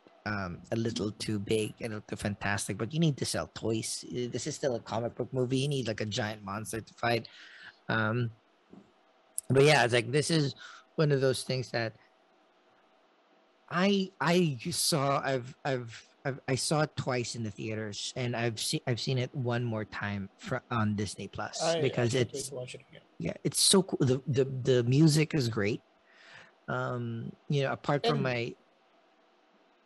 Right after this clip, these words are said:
Speaker 2: and the way the story's done, it's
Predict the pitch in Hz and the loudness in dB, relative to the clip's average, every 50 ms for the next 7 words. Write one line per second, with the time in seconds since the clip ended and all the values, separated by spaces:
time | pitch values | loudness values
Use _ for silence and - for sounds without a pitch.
0 | _ _ _ _ - 180 185 208 208 220 214 196 196 - - - 185 185 190 190 | _ _ _ _ -4 0 2 4 6 6 6 4 2 0 0 2 2 4 4 2
1 | 190 - - - - - - _ _ _ _ - 175 147 151 151 151 160 165 175 | 0 -2 -8 -14 -18 -20 -20 _ _ _ _ -6 0 2 2 4 2 0 -2 -6
2 | 175 170 - - - - | -8 -8 -8 -12 -12 -14